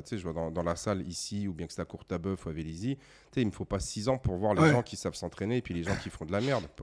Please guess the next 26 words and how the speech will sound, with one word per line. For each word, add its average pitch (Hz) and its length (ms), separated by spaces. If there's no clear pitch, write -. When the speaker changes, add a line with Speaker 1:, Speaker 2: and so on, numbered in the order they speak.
Speaker 1:
Excuse-moi 80 400
du, 80 240
du 87 140
terme. 127 240
Mais 98 120
toi, - 180
t'arrives 120 300
et 135 40
tu - 120
vois 127 80
que 110 40
des 113 80
gens, 127 100
ils 127 80
font 107 140
pas 131 140
les 117 100
choses 127 220
comme 98 160
ils 95 60
font 147 320
ou 127 40
bien 104 200
là, 92 100
là, 87 160
c'est, 73 180